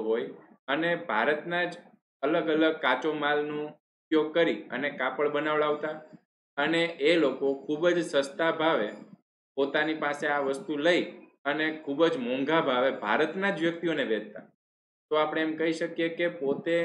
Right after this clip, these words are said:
એક વસ્તુ ભારતના વ્યક્તિઓ પાસે બનાવે છે અને ભારતના વ્યક્તિઓ પાસેથી જ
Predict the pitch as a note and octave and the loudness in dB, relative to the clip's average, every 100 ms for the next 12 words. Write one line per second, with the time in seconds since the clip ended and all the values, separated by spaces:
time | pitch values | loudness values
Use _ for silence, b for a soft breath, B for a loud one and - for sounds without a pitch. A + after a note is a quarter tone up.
0 | E3+ - C3+ D3 D#3 D#3+ D#3+ F3 C#3+ A#2 | -2 -8 -4 -4 -2 -4 -2 -6 -4 0
1 | C#3 D#3 D#3 D3 D3 D#3 D#3 D3+ D3+ C#3 | 0 0 -2 -2 -2 -2 -2 -4 -4 -4
2 | C#3 D#3 D3+ A#2+ - C3 - B B _ | -4 -2 0 0 -2 -6 -6 B B _
3 | - C3 C#3+ - A2 C#3 D#3 D3+ D3 C#3+ | -10 -6 -6 -2 0 0 0 -4 -4 -4
4 | D#3 C#3 C#3 C#3 E3 D#3+ F3+ | -4 -2 -2 0 -2 2 0